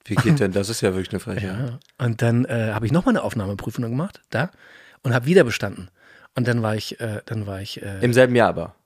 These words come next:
Speaker 2: Nee,
Speaker 1: quasi,
Speaker 2: in,
Speaker 1: oder?
Speaker 2: in dem Folgejahr.
Speaker 1: Aha, okay.
Speaker 2: Ähm,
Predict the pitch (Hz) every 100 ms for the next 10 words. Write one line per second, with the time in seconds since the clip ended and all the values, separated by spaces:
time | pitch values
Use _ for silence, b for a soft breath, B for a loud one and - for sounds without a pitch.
0 | - 151 87 90 131 - 139 135 - 139
1 | 92 78 - 110 107 127 98 101 95 85
2 | B B _ 120 110 101